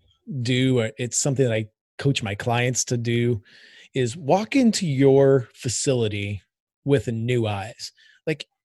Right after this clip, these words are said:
you know, when you're a new employee, y-, you have this,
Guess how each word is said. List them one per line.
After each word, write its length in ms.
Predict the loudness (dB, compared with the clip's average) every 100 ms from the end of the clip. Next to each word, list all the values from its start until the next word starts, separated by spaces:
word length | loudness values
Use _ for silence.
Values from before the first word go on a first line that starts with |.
| -20 -8 2
you 60 |
know, 80 | 6
when 140 | 6 6
you're 120 | 4
a 60 |
new 300 | 2 2 4
employee, 840 | 4 4 2 2 2 0 -2 -4 -10 _ _
y-, 200 | -10 -10 -4
you 100 | 0
have 240 | 2 2 2
this, 320 | 0 -2